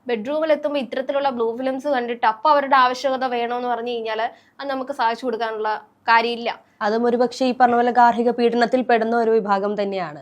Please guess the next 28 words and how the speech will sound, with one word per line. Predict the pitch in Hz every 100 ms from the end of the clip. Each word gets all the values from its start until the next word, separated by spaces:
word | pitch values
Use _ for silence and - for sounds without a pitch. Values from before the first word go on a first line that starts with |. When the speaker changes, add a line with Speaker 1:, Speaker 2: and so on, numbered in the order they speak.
| -
Speaker 2:
ഇപ്പൊ | 175
ആതിര | 190 185 190
പറഞ്ഞതനുസരിച്ചാണെങ്കിൽ. | 190 185 180 185 170 175 151 143 - - - 202
എന്നാൽ | 202 233
നമുക്കിത് | 233 214 240 262 254 _ -
ഇപ്പൊ | 202 214
സ്ത്രീക്കാണെങ്കിലും | 214 202 196 233 220 240
പുരുഷനാണെങ്കിലും | 233 214 240 226 208 226
പാരന്റ്സിനോടോ | 214 185 185 190 202 196
അല്ലെങ്കിൽ | 214 185 202
സുഹൃത്തുക്കളോടോ | 208 202 196 190 196 226
ആരോടും | 208 196 226
ഇത് | 226 254
പറയാനുള്ള | 240 226 233 254 262 269 269 339 - _ _
ആ | 233
ഒരു | 285 294 302
ചാൻസോ | 294 240 226 262
അല്ലെങ്കിൽ | 254 240
ആ | 233
ഒരു | 240
ഓപ്ഷനോ | 220 220 240 233
ഇല്ല. | 190 170
കാര്യം | 180 190
ഇപ്പൊ | 214 202
പാരന്റ്സിനോട് | 202 190 196 202 254
പറഞ്ഞാൽ | 262 240
അവര് | 220 254
പറയുന്നത് | 240 214